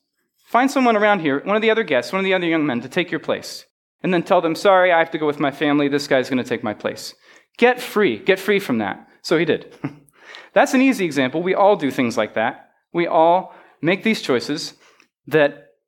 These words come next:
pull in other people in ways they didn't plan on. They resent that. <laughs>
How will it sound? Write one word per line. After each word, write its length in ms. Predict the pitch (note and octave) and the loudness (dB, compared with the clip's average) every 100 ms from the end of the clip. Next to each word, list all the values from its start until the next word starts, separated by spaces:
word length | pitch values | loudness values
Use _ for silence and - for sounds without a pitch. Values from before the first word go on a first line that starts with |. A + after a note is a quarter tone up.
| _ _ _ | _ _ _
pull 320 | - - D4 A3+ | -8 0 2 4
in 260 | A3 E3+ | 4 2
other 260 | - F#3 A#3 | 2 0 0
people 560 | - E3 F3+ F#3+ - - | -4 -4 -2 -2 -6 -6
in 160 | G3 | -2
ways 460 | D#3 D3 D3+ - - _ _ _ | 0 0 -2 -10 -16 _ _ _
they 160 | B2 G3 | 0 2
didn't 200 | G4 F#4+ | 4 2
plan 260 | - B2+ | 0 0
on. 280 | B2 F#3+ D#4 - _ _ _ _ | 2 2 0 -2 _ _ _ _
They 160 | A#2 D#3+ | -4 0
resent 340 | E4+ G#3 C3 | 2 0 0
that. 320 | C3+ C#3 G#3+ | 2 0 -2
<laughs> 60 | - | -10